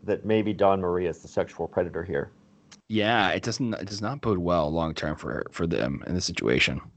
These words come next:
Speaker 2: So Dawn throws to, quote, "What happened in room, uh, three fifty-seven," which is, like, the name of a short film.
Speaker 1: <laughs>
Speaker 2: Uh, I, I'm gonna give the dignity of be calling it a short film instead of what it could very easily also be called instead.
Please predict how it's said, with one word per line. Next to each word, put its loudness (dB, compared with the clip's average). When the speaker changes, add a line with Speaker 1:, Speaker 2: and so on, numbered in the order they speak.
Speaker 2:
So 10
Dawn 10
throws 6
to, 4
quote, 8
"What 8
happened 4
in 0
room, 0
uh, 6
three 0
fifty-seven," 0
which -4
is, -2
like, -2
the -4
name 4
of 2
a 2
short 6
film. 2
Speaker 1:
<laughs> -20
Speaker 2:
Uh, 6
I, 8
I'm 8
gonna 4
give 0
the 2
dignity 2
of 0
be 2
calling 4
it 2
a 4
short 4
film 4
instead -2
of -2
what 4
it -2
could -4
very 4
easily 6
also 4
be 6
called 6
instead. 2